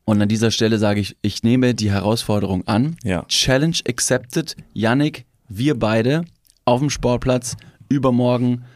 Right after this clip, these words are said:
Speaker 1: acht Uhr abends ohne Treten.
Speaker 2: Was soll das eigentlich, dass man sich für sowas auf irgendwelchen komischen Plätzen trifft? Also wär's nicht irgendwie sinnvoller,
Speaker 1: Es
Speaker 2: dass
Speaker 1: ist ja
Speaker 2: der eine
Speaker 1: ein
Speaker 2: vielleicht,
Speaker 1: Schaukampf,
Speaker 2: aber
Speaker 1: der
Speaker 2: dass
Speaker 1: da
Speaker 2: der eine
Speaker 1: stattfindet.
Speaker 2: zur anderen Person vielleicht einfach nach Hause kommt, um den, äh, Weg zu verkürzen?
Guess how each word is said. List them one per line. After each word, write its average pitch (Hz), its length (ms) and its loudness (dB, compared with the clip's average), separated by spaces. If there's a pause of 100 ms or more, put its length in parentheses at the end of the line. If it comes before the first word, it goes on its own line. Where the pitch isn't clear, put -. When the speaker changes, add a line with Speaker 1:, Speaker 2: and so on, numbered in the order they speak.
(320)
Speaker 1:
acht 123 180 -4
Uhr 110 100 2
abends 107 260 0
ohne 110 200 2
Treten. 90 460 -4
Speaker 2:
Was - 140 -10
soll 120 100 0
das 156 120 -2
eigentlich, 110 220 -2
dass 110 160 -8
man 107 100 -2
sich 104 140 -6
für 107 120 -6
sowas 110 260 -2
auf 95 100 -8
irgendwelchen 98 440 -4
komischen 101 300 -6
Plätzen 113 360 -6
trifft? - 380 -8 (360)
Also 90 200 -6
wär's 92 140 -4
nicht 95 140 -4
irgendwie 92 220 -2
sinnvoller, 101 380 -2
Speaker 1:
Es 95 60 -2
Speaker 2:
dass 95 120 0
Speaker 1:
ist - 40 -2
ja 107 80 2
Speaker 2:
der 98 100 2
eine 113 140 2
Speaker 1:
ein 98 40 -4
Speaker 2:
vielleicht, 107 220 2
Speaker 1:
Schaukampf, 92 460 -2
Speaker 2:
aber 92 120 -2
Speaker 1:
der 95 100 0
Speaker 2:
dass 90 40 -2
Speaker 1:
da 92 60 -2
Speaker 2:
der 92 120 -2
eine 92 160 0
Speaker 1:
stattfindet. 107 220 -4
Speaker 2:
zur 69 160 -4
anderen 98 200 -2
Person 95 300 -4
vielleicht 90 140 -4
einfach 90 120 -4
nach 85 120 -4
Hause 101 220 -2
kommt, 120 280 -4
um 90 160 -2
den, 85 260 -2
äh, 71 220 -8
Weg 95 200 -8
zu - 100 -12
verkürzen? 113 540 -6